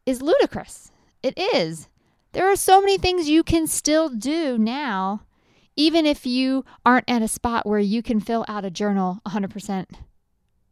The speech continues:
accurately and completely. Another mindset sh-, um, fallacy that comes into our head is, "You know what? I'll just do it tomorrow.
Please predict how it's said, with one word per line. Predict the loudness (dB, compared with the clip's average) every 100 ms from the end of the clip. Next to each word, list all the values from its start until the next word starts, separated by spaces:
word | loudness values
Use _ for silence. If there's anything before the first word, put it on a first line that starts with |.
| -16
accurately | -14 -10 -8 -8 -8 -10 -12 -6
and | -4
completely. | -4 -6 -6 -10 -14 -16 _ _ _ _ _ _ _ _ _ _ _ _ _ _ _ _ _ _ -2
Another | 4 6 6 6 4
mindset | 4 4 2 -2 -4
sh-, | -4 -6 -12 -12
um, | -8 -4 -6 -6 -10 _ _ -12 0
fallacy | 4 4 2 -2
that | -4
comes | 2 2 4
into | 0 -2 -4
our | -4
head | -4 -4 -2 -4 -6
is, | -10 -8 -10 -14 _ _ _ 4
"You | 10
know | 12
what? | 10
I'll | 6
just | 2 4
do | 2
it | 2
tomorrow. | -2 -4 -6 -12